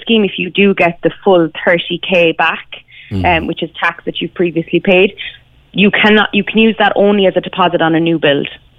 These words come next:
Speaker 2: I see.
Speaker 1: You cannot use that on a second-hand house. Now,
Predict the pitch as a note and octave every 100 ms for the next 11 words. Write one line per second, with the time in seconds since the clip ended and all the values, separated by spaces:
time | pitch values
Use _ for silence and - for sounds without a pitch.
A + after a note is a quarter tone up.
0 | - F2+ F2+ F2+ E2+ - E3+ E3+ - D#3+
1 | D3+ C#3+ D3 - - _ - D3 C#3+ D3
2 | D#3 D3 D3 C#3+ - - - - - G#3+
3 | F3+